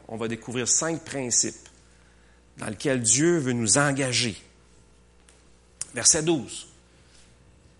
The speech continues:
Jésus, ayant appris que Jean avait été livré, se retira dans la Galilée. Il quitta Nazareth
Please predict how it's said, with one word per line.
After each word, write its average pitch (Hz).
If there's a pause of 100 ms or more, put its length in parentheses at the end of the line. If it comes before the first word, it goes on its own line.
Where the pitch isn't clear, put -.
(180)
Jésus, 180
ayant 190
appris 175
que 160
Jean 208
avait 175
été 147
livré, 165 (140)
se -
retira 160
dans 170
la 160
Galilée. 151 (1160)
Il 156
quitta -
Nazareth 202